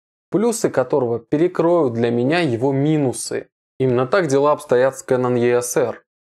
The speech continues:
Эта камера не идеальна, но она мне подходит. И знаете, что самое крутое?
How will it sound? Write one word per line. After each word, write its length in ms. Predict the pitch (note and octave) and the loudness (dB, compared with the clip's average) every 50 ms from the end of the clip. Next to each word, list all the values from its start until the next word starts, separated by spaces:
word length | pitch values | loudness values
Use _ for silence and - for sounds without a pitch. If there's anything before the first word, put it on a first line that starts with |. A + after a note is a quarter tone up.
| _ _ _ | _ _ _
Эта 220 | - - - F3+ | -4 -2 -2 -2
камера 440 | - - D#3 D3 D3+ D3 C#3 C#3+ B2 | 0 0 0 2 2 2 0 0 0
не 220 | G#2+ C3+ D3 C#3+ | 0 0 2 0
идеальна, 640 | C3+ A#2 A2+ A2+ A2+ B2+ C3+ C#3+ D#3 E3 E3+ E3 - _ _ _ _ _ | 2 2 2 2 4 2 2 0 -2 -4 -6 -6 -10 _ _ _ _ _
но 120 | - F3+ | -2 0
она 120 | F#3 F3 D#3+ | 0 2 0
мне 160 | D3+ D3 C#3 | 0 0 0
подходит. 680 | C#3+ C#3 - - - - A#2+ G#2+ A2 - - _ _ _ _ _ _ _ _ | 0 0 -2 -2 -4 -6 -4 -4 -6 -10 -12 _ _ _ _ _ _ _ _
И 60 | C#3 | -2
знаете, 280 | C#3 C#3+ F#3 G3 F3+ F3 | 0 2 2 2 0 -2
что 160 | D#3 - C#3+ | -2 -2 -2
самое 320 | B2+ - C3 A2+ A2+ A2 A2 | -2 0 0 0 0 -2 -2
крутое? 520 | - A2+ G#2+ - - A2+ - D#3+ - - | -4 -6 -6 -4 -4 -6 -6 -6 -12 -20